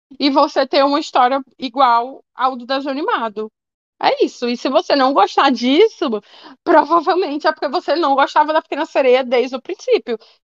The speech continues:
E tá tudo bem também. Mas você tem que entender os pe-, o peso e a importância da existência de um filme desse,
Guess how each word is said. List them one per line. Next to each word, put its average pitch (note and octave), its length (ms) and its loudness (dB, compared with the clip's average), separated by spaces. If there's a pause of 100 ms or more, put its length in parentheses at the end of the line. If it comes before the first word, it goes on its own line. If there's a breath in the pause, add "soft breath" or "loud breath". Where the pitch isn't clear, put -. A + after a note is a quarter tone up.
E - 60 -20
tá C5+ 120 4
tudo B4 240 0
bem A#4+ 260 0
também. G#3 380 -4 (320)
Mas B3 280 0
você C4+ 280 -4
tem B3+ 140 -6
que C#4 80 -10
entender C4 320 -2
os E4 240 -4
pe-, A#3 340 0
o C#4 120 0
peso B3 560 2
e C4 60 2
a B3 60 4
importância B3+ 560 -2
da G#3+ 120 0
existência A3+ 440 -6
de G3 60 -10
um A3 60 -8
filme A3+ 260 -4
desse, F#3+ 400 -2